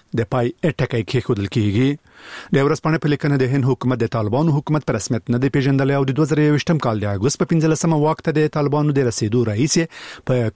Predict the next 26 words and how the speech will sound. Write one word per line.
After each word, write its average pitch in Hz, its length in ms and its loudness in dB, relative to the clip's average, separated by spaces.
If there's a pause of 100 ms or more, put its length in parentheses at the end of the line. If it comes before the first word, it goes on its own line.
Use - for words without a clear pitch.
کابل 123 280 0
کې - 160 -2
سفارت 110 340 -4
تړلی، 107 320 0
خو 131 100 0
د 143 120 2
لومړي 170 240 2
ځل 165 180 2
لپاره 143 320 0
له 135 140 -4
طالبانو 131 360 0
سره 123 220 -2
تعامل 110 420 0 (400)
د 131 120 0
دوه 151 120 2
زره 151 220 0
دوه 147 100 2
ویشتم 160 320 0
کال 113 160 -4
په 104 220 -2
جون 139 180 2
میاشت 135 240 -2
کې 113 160 -2
هله 139 160 0
پیل 147 220 0
کړ، 151 60 0